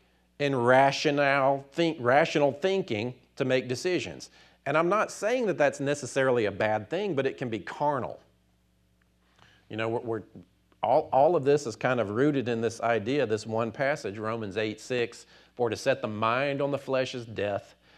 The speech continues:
but to set the mind on the spirit is life and peace."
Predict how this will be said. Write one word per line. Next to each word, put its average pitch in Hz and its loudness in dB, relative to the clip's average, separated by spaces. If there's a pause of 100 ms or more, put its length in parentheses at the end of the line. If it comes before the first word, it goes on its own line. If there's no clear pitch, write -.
(360)
but 117 -2
to 113 -4
set 123 0
the 113 -2
mind 127 -2
on 120 -2
the 107 -4
spirit 135 0
is 117 -6
life 101 0
and 92 -10
peace." - -14